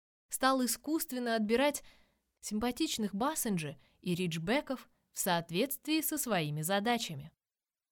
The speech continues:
Почему вообще все это важно понимать? Чтобы не спекулировать сравнениями поведения и образа жизни волков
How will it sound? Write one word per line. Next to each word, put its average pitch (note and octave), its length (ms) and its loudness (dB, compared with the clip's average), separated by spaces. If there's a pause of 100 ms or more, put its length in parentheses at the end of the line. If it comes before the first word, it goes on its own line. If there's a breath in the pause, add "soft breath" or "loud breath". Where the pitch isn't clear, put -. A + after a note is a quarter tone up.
(600)
Почему E4 360 -2
вообще C#4+ 480 2
все - 180 -4
это C#4+ 180 0
важно B3+ 360 0
понимать? G#3 560 -2 (680)
Чтобы C4+ 360 2
не C4+ 100 2
спекулировать A3+ 800 2
сравнениями F#3+ 720 2
поведения F#3+ 760 0
и G#3 160 -2
образа F3+ 460 0
жизни F#3 360 0
волков D#3+ 580 -2